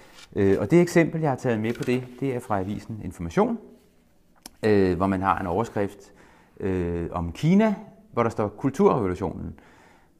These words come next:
Og alle informationslæsere, de ved godt, at kulturrevolutionen, det var noget, der foregik i, i tresserne med formand Mao og en masse udrensninger. Men nu siger Information, jamen, nutidens kulturrevolution i,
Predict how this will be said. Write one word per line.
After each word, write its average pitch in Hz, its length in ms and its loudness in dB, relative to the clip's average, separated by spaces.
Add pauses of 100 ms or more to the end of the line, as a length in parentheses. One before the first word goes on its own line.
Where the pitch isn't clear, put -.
Og 95 180 2
alle 135 280 6 (100)
informationslæsere, 110 840 -2
de 131 140 -2
ved 117 140 2
godt, 95 200 0
at 107 80 -4
kulturrevolutionen, 98 800 -4
det 101 80 -10
var 98 60 -8
noget, 95 140 -8
der 98 60 -8
foregik 92 520 -8
i, 78 260 -8 (360)
i - 40 -16
tresserne 147 460 2
med 110 120 0
formand 80 340 -4
Mao 120 400 0
og 104 160 -2
en 90 80 -4
masse 95 280 -4
udrensninger. 123 680 -4 (380)
Men 107 300 0 (260)
nu 151 140 4
siger 175 220 4
Information, 120 640 0
jamen, 95 460 -4 (160)
nutidens 151 540 0
kulturrevolution 110 880 -6 (340)
i, 98 300 -4